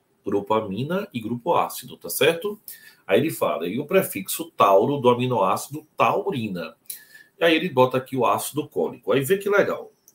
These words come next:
Questão bem interessante. Ele colocou assim: "A combinação entre o ácido cólico e a glicina ou taurina origina a função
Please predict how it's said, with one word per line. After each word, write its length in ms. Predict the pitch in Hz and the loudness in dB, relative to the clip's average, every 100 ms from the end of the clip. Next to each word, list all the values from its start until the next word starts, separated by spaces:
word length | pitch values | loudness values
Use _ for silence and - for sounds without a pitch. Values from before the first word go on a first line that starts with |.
| _ _ | _ _
Questão 360 | 120 - 175 | -6 -4 -4
bem 160 | 180 208 | -2 -4
interessante. 680 | 202 220 190 - 80 76 92 | 0 0 0 -2 -8 -10 -10
Ele 100 | 113 | -8
colocou 420 | 127 135 135 131 | -2 0 2 2
assim: 320 | 127 - - _ _ _ - _ _ | 2 -2 -16 _ _ _ -20 _ _
"A 100 | 151 | -10
combinação 960 | 143 - 220 247 240 233 190 - 98 92 | -10 -2 2 2 4 2 2 0 -2 -2
entre 220 | 92 92 | -6 -2
o 80 | 95 | 2
ácido 480 | 123 143 - 147 - - | 2 0 -6 -14 -14 -2
cólico 640 | 95 90 85 - 87 92 _ _ _ _ - | 0 0 -2 -8 -10 -12 _ _ _ _ -6
e 140 | 139 | 2
a 160 | 117 95 | 4 2
glicina 1040 | 92 107 147 - - - 90 90 101 143 - _ _ _ _ _ _ _ - - | 0 -4 -4 -4 -6 -6 -8 -4 -2 -2 -4 _ _ _ _ _ _ _ -10 4
ou 260 | 139 98 | 6 6
taurina 920 | - 101 92 90 82 85 90 131 185 - - _ _ _ | 2 2 2 0 -4 -6 -2 -2 -2 -8 -20 _ _ _
origina 760 | 117 156 170 120 110 104 131 - | 6 6 4 -4 -4 0 0 2
a 120 | 127 | -2
função 680 | 123 - 123 - 104 107 135 | -2 -4 -6 -2 0 0 -4